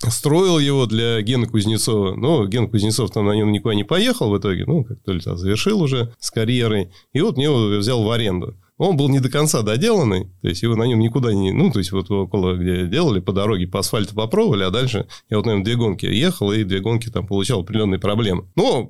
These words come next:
именно по мотору был хор-, хороший автомобиль. И вот мы едем, боремся за первое место, выигрывали там секунд двадцать, по-моему, у Димы Крылова. Остается последний доп, как раз он проехал Лумивару, финиш Лумивары, подъезжаю, слышу, там что-то не то, вылезаем из машины, финишировали, там заднее колесо открутилось.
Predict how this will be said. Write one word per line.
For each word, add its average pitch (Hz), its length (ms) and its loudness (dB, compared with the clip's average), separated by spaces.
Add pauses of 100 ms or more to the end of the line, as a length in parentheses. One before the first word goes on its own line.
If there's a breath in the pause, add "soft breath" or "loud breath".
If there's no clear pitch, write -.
(120)
именно 127 280 2
по 104 100 0
мотору 113 380 2
был 101 160 0
хор-, 92 300 -4
хороший 117 400 -2
автомобиль. 107 580 -2 (140 loud breath)
И 151 200 2
вот 104 180 0
мы 120 100 2
едем, 160 640 0
боремся 107 440 -2
за 98 40 -2
первое 98 280 -2
место, 139 320 0
выигрывали 98 340 0
там - 160 -8
секунд 107 380 -2
двадцать, 131 260 0
по-моему, 95 200 0
у - 20 -2
Димы 101 180 0
Крылова. 92 460 0 (160)
Остается 135 500 -2
последний 120 400 0
доп, 190 160 0
как 120 140 -2
раз 123 160 -2
он 90 80 -8
проехал 117 320 -2
Лумивару, 131 640 2
финиш - 340 0
Лумивары, 123 540 2
подъезжаю, 131 500 0
слышу, 139 300 0
там 104 120 0
что-то 110 320 -2
не 104 120 2
то, 117 500 0
вылезаем 104 680 0
из 90 100 -4
машины, 113 380 0
финишировали, 104 640 0
там 92 180 -6
заднее 107 300 0
колесо 104 320 -2
открутилось. 98 580 -2